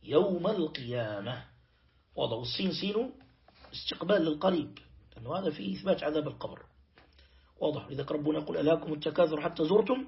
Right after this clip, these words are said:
المقابر". الزيارة هذه قليل، يعني كما يقال قريبة ويسيرة، يعني لأنه في بعث بعد القبور. "سيطوقون ما بخلوا"، ما هذه موصولة، يعني الذي بخلوا به،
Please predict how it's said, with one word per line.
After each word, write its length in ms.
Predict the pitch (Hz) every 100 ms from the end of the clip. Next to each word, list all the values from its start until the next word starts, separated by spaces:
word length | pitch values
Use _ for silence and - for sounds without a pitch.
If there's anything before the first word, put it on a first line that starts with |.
| -
المقابر". 480 | 196 208 - 220 160
الزيارة 360 | 135 175 196
هذه 320 | 190 208 196 196
قليل، 320 | 190 226 302 - - -
يعني 180 | - 143
كما 180 | 156 175
يقال 300 | 175 180 175
قريبة 540 | 170 180 226 220 233
ويسيرة، 840 | 233 214 214 214 208 233 190 131 - - _ _
يعني 200 | - 113
لأنه 220 | 139 156
في 140 | 151 185
بعث 300 | 226 151 160
بعد 180 | 139
القبور. 460 | 143 - 147 107 - - _ - - - - - - -
"سيطوقون 840 | 190 202 202 226 208 196 254 233
ما 380 | 202 233 254 226
بخلوا"، 540 | 196 190 165 139 123
ما 220 | 117 220 202
هذه 120 | 196
موصولة، 400 | 190 156 135 120
يعني 220 | 123 151
الذي 480 | 170 196 190 220 220
بخلوا 520 | 190 - 190 214 220
به، 320 | 190 156 185